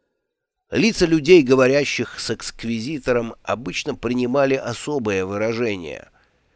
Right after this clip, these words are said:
Они становились тупыми, лишенными всяческих чувств и немного блестели, поэтому даже эксквизитор-недоучка легко мог прочесть на них плохо скрытую вину. Бруто выглядел запыхавшимся,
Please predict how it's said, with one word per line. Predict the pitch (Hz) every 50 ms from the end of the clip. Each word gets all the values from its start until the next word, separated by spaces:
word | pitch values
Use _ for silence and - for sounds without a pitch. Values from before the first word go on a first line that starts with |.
| _ _ -
Они | - 151 190 214
становились | 180 - - 165 151 143 139 139 131 123 120 - - -
тупыми, | - 120 - - - 208 214 196 185 175 147 - _ _ _ _ -
лишенными | 113 143 180 175 - - 214 214 208 185 165 147 143
всяческих | 127 - - 160 147 - 156 - - - 139 - -
чувств | - - 208 202 190 - - - - - -
и | 151
немного | 151 151 151 151 156 160 151 135 135
блестели, | 120 113 127 131 - - - - 180 180 165 151 131 - _ _ _ _ _ _ _ _ _ _ _ _ _ -
поэтому | 117 120 127 120 127 120 120 113
даже | 104 123 123 117 107 104 110 113 - -
эксквизитор-недоучка | - 104 - - - - 110 110 117 117 110 120 131 123 110 113 104 101 110 110 110 104 110 107 110 165 214 214 - - - 185 165 151 - - - -
легко | - 101 117 127 131 - - - - - 240 247 233
мог | 180 143 - - -
прочесть | - 135 131 120 - - 151 151 123 - _ -
на | 123 120
них | 123 117 - -
плохо | - - 107 110 113 117 123 123 - - 117
скрытую | - - - - 98 104 104 101 92 - 98 98 98 101
вину. | 98 101 107 107 104 92 85 78 73 - - - _ _ _ _ _ _ _ _ _ _ _ _ _ _ _ _ _ _ _ _ _ _ _ _ _ -
Бруто | 104 127 165 226 240 226 - 202
выглядел | 156 135 170 170 143 151 147 143 156 147
запыхавшимся, | 127 139 135 - 143 127 - 202 226 226 - - 233 - - 214 202